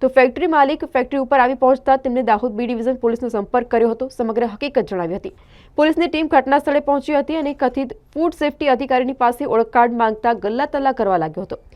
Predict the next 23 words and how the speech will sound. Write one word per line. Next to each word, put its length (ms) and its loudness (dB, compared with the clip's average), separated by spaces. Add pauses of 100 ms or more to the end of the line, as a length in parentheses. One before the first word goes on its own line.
(280)
પોલીસે 320 6
હાજર 300 6
ચારેય 280 2
લોકોને 400 0
પોલીસ 300 -4
મથકે 300 -2
લઈ 140 2
આવ્યા 240 0
હતા. 280 -2 (440)
તે 160 0
અંગે 340 0
ઝડપી 420 -4
ક-, 180 2 (200)
તેમના 240 2
દ્વારા 300 4
ઝડપી 240 -2
પાડવામાં 340 4
આવ્યો 200 2
હતો. 160 -2
સાથે 340 0
જ 120 -8 (160)
ઝડપી 320 6
લેતા 320 -4